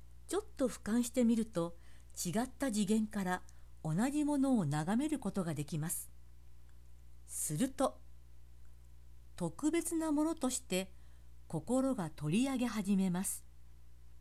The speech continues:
魅力がさらに増していきます。ただ、注意してみただけなのですが、もう私にとって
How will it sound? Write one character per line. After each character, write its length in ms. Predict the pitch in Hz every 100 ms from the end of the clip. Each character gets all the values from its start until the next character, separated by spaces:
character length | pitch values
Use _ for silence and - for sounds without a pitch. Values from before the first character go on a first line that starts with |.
| - - - - - - - - 147
魅 140 | 143
力 280 | 170 196 220
が 140 | 214
さ 160 | 214 220
ら 100 | 254
に 120 | 190
増 100 | 143
し 80 | 143
て 120 | -
い 120 | 226
き 140 | 233 220
ま 120 | 220
す。 180 | - - - - - - - - - - - - - - - - - - -
た 120 | 285
だ、 260 | 262 240 233 - - -
注 340 | - 320 381
意 120 | 349 302
し 80 |
て 180 | - 214
み 80 | 220
た 120 | 240
だ 120 | 202
け 120 | 196 247
な 120 | 214
の 100 | 196
で 80 | 180
す 120 | -
が、 220 | 151 156 - - - - - - - - -
も 260 | 175 220 185
う 40 |
私 340 | 143 165 -
に 120 | 226 247
と 120 | 262
っ 20 |
て 340 | - - 196